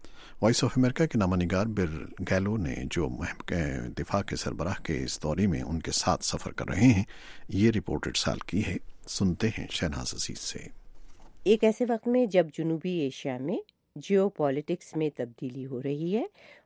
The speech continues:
Speaker 2: White ہاؤس افغانستان کے لیے اپنی پالیسی پر نظر ثانی کر رہا ہے۔ چین اپنی بڑھتی ہوئی فوجی اور اقتصادی طاقت کے ساتھ پورے جنوبی ایشیا میں اپنے اثر و رسوخ کو توسیع دے رہا ہے۔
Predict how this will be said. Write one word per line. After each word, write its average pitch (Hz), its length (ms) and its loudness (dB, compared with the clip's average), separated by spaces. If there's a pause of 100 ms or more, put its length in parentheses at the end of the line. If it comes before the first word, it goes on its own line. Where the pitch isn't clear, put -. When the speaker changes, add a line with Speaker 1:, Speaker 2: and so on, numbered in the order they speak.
(180)
Speaker 2:
White 170 260 4
ہاؤس 185 380 2
افغانستان 135 720 -2
کے 160 160 -2
لیے 170 300 -2 (120)
اپنی 131 280 -4
پالیسی 123 520 -6
پر 208 200 0 (400)
نظر 147 480 2
ثانی 127 360 -2
کر 113 140 2
رہا 98 340 -6
ہے۔ 90 140 -8 (720)
چین 233 320 2
اپنی 220 200 2
بڑھتی 170 360 0
ہوئی 190 180 2 (120)
فوجی 156 460 0 (100)
اور 135 140 0
اقتصادی 127 640 -4
طاقت 113 380 -4
کے 160 180 -2
ساتھ 180 300 0 (360)
پورے 220 320 4
جنوبی 143 380 -2
ایشیا 120 360 -4
میں 175 180 -4 (440)
اپنے 180 420 2 (120)
اثر 151 260 0
و 147 80 2
رسوخ 160 440 -6 (100)
کو 135 160 -4
توسیع 135 560 -4
دے 131 140 0
رہا - 200 -8
ہے۔ 92 220 -8